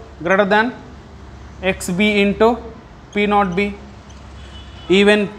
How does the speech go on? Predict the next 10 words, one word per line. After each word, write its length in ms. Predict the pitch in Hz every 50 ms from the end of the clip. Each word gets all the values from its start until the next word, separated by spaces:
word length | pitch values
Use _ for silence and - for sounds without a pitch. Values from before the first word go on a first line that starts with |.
| -
P 220 | - 240 269 285 -
total 500 | - 262 233 233 233 233 254 247 240 214
also 500 | - 180 190 196 214 226 220 294 294 285
greater 240 | 226 233 220 220
than 360 | 208 208 208 208 214 226 233 - - - - - - - - - - - - - - - - - - - - - - - - - -
P 240 | 190 190 190 190 185
A 60 | 175
plus 500 | - 202 226 294 302 - - - - - - - - - - - - - - - -
P 160 | - 190 170 151
B. 140 | 135 135